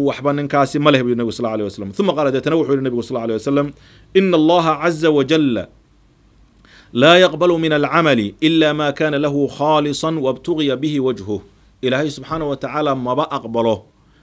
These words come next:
camalka ilaa inuu khaalis yahay oo Ilaahay keligiis uu Ilaahay, Ilaahay keligiis uu leeyahay maahane, oo Ilaahay keliya loola jeedo, wejiga Ilaahayna lagu raadinayo subxaanahu wa tacaala, oo cid kaleeto aan waxba loogu darin.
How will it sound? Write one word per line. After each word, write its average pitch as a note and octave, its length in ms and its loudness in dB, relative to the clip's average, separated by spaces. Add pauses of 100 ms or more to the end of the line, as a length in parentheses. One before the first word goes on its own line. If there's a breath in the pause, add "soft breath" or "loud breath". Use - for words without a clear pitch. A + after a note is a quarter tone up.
(280 soft breath)
camalka D#3 460 2 (120)
ilaa G#3 340 2
inuu F#3 260 0
khaalis F#3+ 640 -2
yahay F3+ 220 0
oo D#3+ 60 -2
Ilaahay D#3 380 0 (200)
keligiis A3 500 2
uu D#3+ 100 -2
Ilaahay, D#3+ 240 -4
Ilaahay F3+ 360 2
keligiis G3 560 0
uu F#3 100 -2
leeyahay F3 340 4
maahane, B2 420 -4
oo F3 80 -2
Ilaahay F#3+ 220 2
keliya A#3 280 0
loola F#3 220 2
jeedo, E3+ 420 -2 (420 loud breath)
wejiga D#3 420 2
Ilaahayna C#3 320 2
lagu B2 140 -2
raadinayo A2+ 400 -2
subxaanahu G2 480 -10
wa F2 60 -16
tacaala, E2+ 380 -16 (220)
oo C3+ 100 -2
cid D3+ 160 -6
kaleeto G#2 360 -10
aan A2 120 -12
waxba G#2+ 200 -10
loogu F2+ 240 -6
darin. E2+ 280 -12